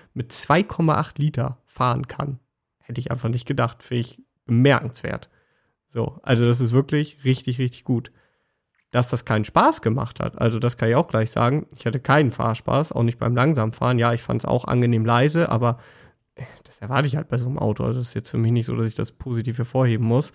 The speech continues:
Von daher, Fahrspaß hatte ich nicht. Und das lag eigentlich nur am Verbrenner, weil der einfach komplett überfordert ist in diesem Auto. Von daher, ich geb dir auch da recht, G L E Coupé, wenn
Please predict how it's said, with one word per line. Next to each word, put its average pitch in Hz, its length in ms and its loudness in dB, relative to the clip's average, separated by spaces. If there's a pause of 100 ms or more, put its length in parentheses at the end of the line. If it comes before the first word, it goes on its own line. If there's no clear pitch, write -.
(360)
Von - 180 -6
daher, 110 360 2
Fahrspaß 123 560 -2
hatte 120 180 -2
ich - 120 -4
nicht. 165 300 2 (680)
Und 120 120 0
das 120 140 2
lag 113 200 0
eigentlich 113 200 2
nur 127 360 4
am 107 100 -2
Verbrenner, 113 540 0
weil 117 120 0
der 113 160 2
einfach 113 300 -2
komplett 117 380 -2
überfordert 107 460 -2
ist 113 140 -10
in 113 80 -4
diesem 113 220 -2
Auto. 131 400 0 (400)
Von - 200 -4
daher, 123 520 4 (420)
ich - 180 -8
geb 123 180 0
dir 104 140 2
auch 107 120 0
da 127 220 4
recht, 139 360 0
G 123 240 0
L 110 100 -2
E 120 120 0
Coupé, 135 600 -2 (420)
wenn 131 480 0